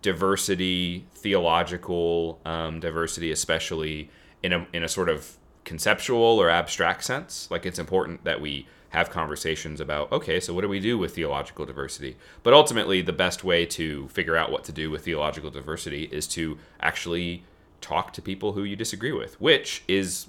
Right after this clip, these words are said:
literally everyone on something. If you talk to someone long enough, you'll find something that you don't agree a hundred percent on. But especially when you have friends from different theological traditions, it's not hard to find practices, doctrines, maybe, emphases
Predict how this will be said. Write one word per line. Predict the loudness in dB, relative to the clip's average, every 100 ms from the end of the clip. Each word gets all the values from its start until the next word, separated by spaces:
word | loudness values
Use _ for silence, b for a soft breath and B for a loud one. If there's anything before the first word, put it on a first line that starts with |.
| -8
literally | -2 2 4 4
everyone | 4 4 2 -2 -6 -10 -8
on | -8
something. | -4 -4 -2 -6
If | -6
you | -8
talk | -2 -4 -4
to |
someone | -8 -6 -4
long | -4 -4
enough, | -8 -10
you'll | -12
find | -8 -8
something | -6 -8 -8 -10
that | -10
you | -10
don't | -8 -8
agree | -8 -6
a | -6
hundred | -8 -12
percent | -6 -4 -2
on. | -4 -10 B B B B
But | 6
especially | 8 6 4 2 0 -2 B B B -2
when | 0 2
you |
have | 2 0
friends | 0 -4 -4
from | -6
different | -6 -8 -8
theological | -2 2 0 -2 -10
traditions, | -6 -4 -4 -4 -8 -8
it's | -6
not | -4 -2
hard | -2 -4
to | -6
find | -4 -4 -6 -10 -16 b b b _ -10
practices, | 2 2 2 -4 -2 -2 -2 -4 -6 -8 -12 -12
doctrines, | -2 -2 -2 -6 -8 -6 -8
maybe, | -8 -8 -8 -10 -10 -6
emphases | -4 -2 -2 0 0 -2 -2 -4 -6